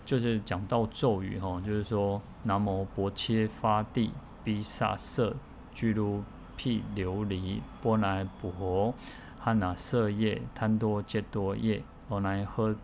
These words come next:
底三藐三婆多耶他子他安毗萨室毗萨室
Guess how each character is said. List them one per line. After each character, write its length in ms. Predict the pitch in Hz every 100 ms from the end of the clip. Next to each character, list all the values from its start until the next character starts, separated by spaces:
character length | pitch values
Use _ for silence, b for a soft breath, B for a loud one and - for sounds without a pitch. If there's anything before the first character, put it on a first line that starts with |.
| -
底 160 | 95 - B B B B -
三 220 | - 110
藐 420 | 110 110 95 90
三 260 | - 107 107
婆 220 | 104 98
多 320 | - 95 95
耶 260 | 101 110 - - -
他 280 | 107 107
子 240 | 107 - 101 -
他 340 | 104 101 101 - -
安 400 | 107 101 104 104 -
毗 80 |
萨 280 | 95 - 104
室 260 | 92 - 101 -
毗 80 |
萨 240 | 95 - 98
室 260 | - 107